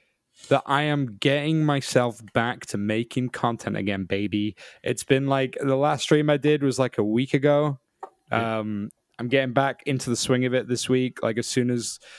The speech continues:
Speaker 1: you know, the initial launch sort of, like, um, chaos
Speaker 2: Yeah.
Speaker 1: has died down a bit, we're back to streaming. I got a brand new camera.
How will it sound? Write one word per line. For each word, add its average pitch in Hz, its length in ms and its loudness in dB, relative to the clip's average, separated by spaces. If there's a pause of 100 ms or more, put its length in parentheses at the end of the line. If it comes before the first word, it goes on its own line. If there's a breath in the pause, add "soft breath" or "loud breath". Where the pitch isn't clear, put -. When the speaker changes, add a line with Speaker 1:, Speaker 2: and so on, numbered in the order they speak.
(260 loud breath)
Speaker 1:
you 131 80 0
know, 113 180 0
the 113 160 2
initial 120 380 0
launch 113 520 0
sort 113 300 2
of, 101 140 -4
like, 110 340 -2 (540 soft breath)
um, 113 460 0
chaos 147 680 0 (960)
Speaker 2:
Yeah. - 100 -4
Speaker 1:
has 139 160 0
died 139 300 2
down 147 220 2
a 147 40 4
bit, 143 220 0 (400 loud breath)
we're 110 80 -4
back 131 180 2
to - 80 -2
streaming. 120 640 0
I 120 80 0
got 127 160 0
a 120 40 -6
brand 131 260 2
new 135 80 2
camera. 139 500 0